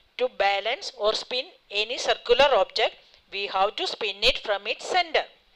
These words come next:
Here, whose top will not spin at all? Here, Sakir and Naina had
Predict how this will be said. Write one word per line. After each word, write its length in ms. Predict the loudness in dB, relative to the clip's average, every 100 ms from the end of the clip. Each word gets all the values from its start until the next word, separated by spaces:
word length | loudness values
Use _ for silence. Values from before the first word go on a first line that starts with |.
| -20 -20 -18
Here, 300 | -4 4 4 2 -10 -20 _
whose 340 | 0 2 2
top 280 | 4 6 6
will 360 | 2 -4 -4 2
not 220 | 2 2
spin 320 | -2 -4 0
at 180 | -2 4
all? 200 | 4 4 2 -12 _ -20 _ _
Here, 320 | -14 -4 -2 -2
Sakir 600 | -2 -2 -2 -6 -2 -2 -4 _ -6
and 300 | -2 -2 -2
Naina 380 | -2 -2 -4 -6
had 240 | -2 -4